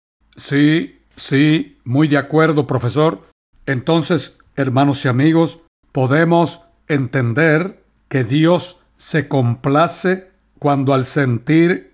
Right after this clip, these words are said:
gozo por su amor, le elevamos nuestras alabanzas a Él. Y es que Dios desea llenar nuestros corazones de esa alegría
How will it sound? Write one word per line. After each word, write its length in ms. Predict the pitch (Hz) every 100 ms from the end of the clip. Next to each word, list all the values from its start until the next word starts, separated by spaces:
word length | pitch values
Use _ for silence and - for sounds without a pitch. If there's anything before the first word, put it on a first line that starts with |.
| -
gozo 720 | 107 156 156 - 170 170 170 _ _ _
por 220 | - 131
su 200 | 123 160
amor, 540 | 131 139 160 156 185 - _ _ _ _ _
le 220 | 120 131
elevamos 760 | 139 139 139 170 175 170 - _ -
nuestras 840 | 117 123 160 156 - 151 156 - _ _ _ -
alabanzas 840 | 131 131 123 151 156 - 143 -
a 160 | 139
Él. 300 | 151 135 107 - _ _ -
Y 180 | 135 143
es 240 | 165 -
que 440 | - 156 170 170 170 _ _
Dios 680 | 117 107 151 165 170 165 - _ _
desea 580 | 120 120 127 - 165 165
llenar 680 | 156 139 143 156 175 180 - _ _ _ -
nuestros 640 | 117 147 135 - 139 127
corazones 840 | - 135 135 - 185 170 165 - _ _ _ _
de 280 | - 131 135
esa 320 | 180 - 175
alegría 1120 | 170 - 139 139 127 139 165 170 170 170 -